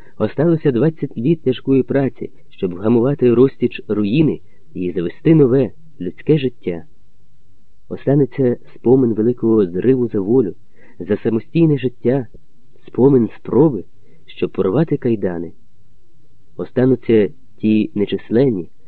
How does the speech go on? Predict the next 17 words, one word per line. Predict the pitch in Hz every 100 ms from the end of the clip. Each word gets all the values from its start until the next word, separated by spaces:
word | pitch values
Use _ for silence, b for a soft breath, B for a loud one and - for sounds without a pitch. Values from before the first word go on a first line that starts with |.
| b b
але | 92 127 131
здорові | 131 170 160
духом | 139 165 143 -
українці, | 135 120 98 107 175 160 - - - - - - - - - - -
що | - 98
не | 101
жахнулися | 98 104 - 110 156 147 - 113 -
московської | 104 98 - 101 - 92 90 -
сили, | 120 117 - - - - - - - -
не | 92 113
забагли | 120 113 170 156 156
царської | - 147 143 - 117 101
ласки, | 107 156 - - - - - - - - -
не | 95
позбулися | 98 92 98 175 160 - 143 135 107
лицарської | 101 123 113 104 - 85 82
честі | 117 160 - 147 143